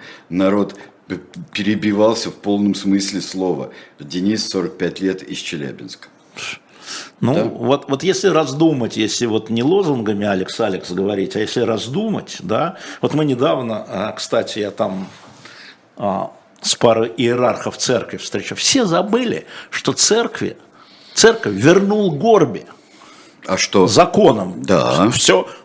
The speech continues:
Speaker 2: право регистрации религиозных общин без контроля со стороны правительства, возвращение церквей.
Speaker 1: Там, ладно, ещё очень важнейший
Speaker 2: Забыли.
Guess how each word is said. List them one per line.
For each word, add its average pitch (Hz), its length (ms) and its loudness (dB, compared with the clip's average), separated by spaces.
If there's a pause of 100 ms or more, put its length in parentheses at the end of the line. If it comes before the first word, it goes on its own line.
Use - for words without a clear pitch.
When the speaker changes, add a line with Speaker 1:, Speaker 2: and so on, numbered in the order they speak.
Speaker 2:
право 151 320 10
регистрации 135 760 4
религиозных 127 640 4
общин 139 440 2
без 147 640 4 (140)
контроля 131 560 4
со - 160 -4
стороны 127 440 2
правительства, 113 640 -2 (300)
возвращение 185 1300 4
церквей. 147 760 0 (640)
Speaker 1:
Там, 87 180 4
ладно, 85 240 4
ещё 87 260 2
очень 78 280 -2 (260)
важнейший 98 760 4
Speaker 2:
Забыли. 170 800 4